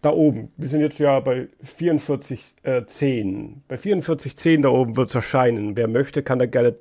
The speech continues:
nach dem Video draufklicken. Und dann kann ich euch nur viel Spaß wünschen, wer es noch nicht gesehen hat.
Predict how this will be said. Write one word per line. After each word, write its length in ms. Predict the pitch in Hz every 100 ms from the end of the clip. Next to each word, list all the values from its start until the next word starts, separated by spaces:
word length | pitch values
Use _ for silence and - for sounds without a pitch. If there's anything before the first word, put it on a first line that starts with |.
| _
nach 300 | - 135 131
dem 180 | - 131
Video 240 | 127 120 117
draufklicken. 800 | - 127 143 - 151 147 214 247 - - - - _ _ _ _ _ _ _ _ _ _ _
Und 140 | 139 165
dann 140 | 165
kann 160 | 160 151
ich 100 | 147
euch 140 | 139
nur 140 | 151 147
viel 160 | 147
Spaß 460 | 139 - 156 139 -
wünschen, 340 | 135 123 139
wer 120 | 170 226
es 100 | 202
noch 120 | 156
nicht 200 | 165 135
gesehen 400 | 147 123 123 110
hat. 200 | 104